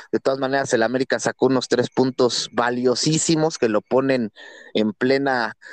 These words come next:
lucha por alcanzar el pase directo a la liguilla, y,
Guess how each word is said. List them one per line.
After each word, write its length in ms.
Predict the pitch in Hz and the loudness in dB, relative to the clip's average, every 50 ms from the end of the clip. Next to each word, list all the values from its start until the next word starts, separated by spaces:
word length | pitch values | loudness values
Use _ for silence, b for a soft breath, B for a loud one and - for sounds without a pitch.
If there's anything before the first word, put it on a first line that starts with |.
| B | B
lucha 380 | - 117 120 - - - - 139 | 0 2 4 4 2 2 0 -2
por 200 | - - 113 110 | 0 0 0 0
alcanzar 600 | 107 104 - - 107 107 107 - 131 120 123 120 - - 104 | 0 0 -2 -4 -4 -4 -4 -2 -2 -2 -2 -4 -6 -4 -4
el 140 | 104 110 - | -4 -2 -2
pase 300 | - 123 120 - 135 117 | -4 -4 -4 -2 -2 -2
directo 440 | 110 110 117 120 - _ - 127 | 0 0 0 -2 0 _ 2 2
a 80 | 113 104 | 2 2
la 100 | 104 98 | 2 0
liguilla, 560 | 101 104 104 104 123 131 139 151 170 175 160 | -2 -2 -2 -2 -2 0 2 2 2 2 2
y, 220 | 131 110 104 98 | 0 -2 -4 -6